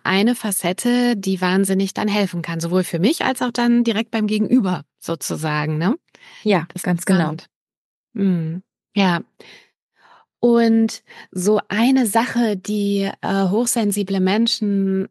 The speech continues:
Speaker 1: oft kennen, ist so dieses Thema der leisen Stimme. Also wie gesagt, oh, das war ein kleines Trauma <laughs> sozusagen für mich immer, dass mir gesagt wurde, „Ah, sprich doch mal lauter.“ Und, ähm,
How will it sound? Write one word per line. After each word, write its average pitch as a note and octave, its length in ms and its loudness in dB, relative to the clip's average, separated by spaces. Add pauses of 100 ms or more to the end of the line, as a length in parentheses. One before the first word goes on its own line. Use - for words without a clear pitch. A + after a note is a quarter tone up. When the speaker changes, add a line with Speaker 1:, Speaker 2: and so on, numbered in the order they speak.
Speaker 1:
oft - 420 -6
kennen, A#3 460 2
ist - 180 -4
so G#3 80 -4
dieses F#3+ 380 -2
Thema A#3 340 2
der F#3 240 0
leisen F3 800 0
Stimme. D3+ 680 -6 (520)
Also F3+ 240 -2
wie G3 80 2
gesagt, E3+ 420 0 (120)
oh, E3+ 80 -2
das E3+ 200 -2
war F3+ 100 2
ein F3+ 300 0 (280)
kleines F3+ 380 -2
Trauma E3+ 400 0
<laughs> - 20 0
sozusagen A3+ 680 2
für C4 220 4
mich - 340 0
immer, F#3+ 320 0 (480)
dass G3+ 160 -6
mir G#3+ 120 0
gesagt G3+ 320 -2
wurde, G3+ 220 0
„Ah, A#3 240 0
sprich A#3+ 240 -2
doch G#3 140 -6
mal F3 160 -4
lauter.“ C#4+ 580 0 (640)
Und, G#3 720 0
ähm, F#3+ 640 2